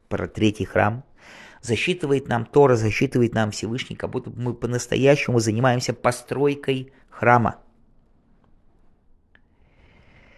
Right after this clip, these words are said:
И сама постройка храма будет, конечно же, благодаря нашим мицвам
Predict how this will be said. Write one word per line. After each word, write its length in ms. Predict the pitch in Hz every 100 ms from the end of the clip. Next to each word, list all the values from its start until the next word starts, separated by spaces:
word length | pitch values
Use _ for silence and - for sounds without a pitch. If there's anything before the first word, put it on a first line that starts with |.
| _ _ _ _ _ _ _ _ _ _ _ _ _ - -
И 40 | -
сама 300 | - 107 156
постройка 520 | 131 - 135 151 104
храма 440 | - 139 127 - - _ - _ _ _ _ _ _ - - -
будет, 340 | 139 123 110
конечно 460 | - 110 123 - 95
же, 300 | 98 - - - - _ - -
благодаря 520 | 120 - 113 117 139
нашим 380 | 120 123 104 110
мицвам 380 | 127 - 87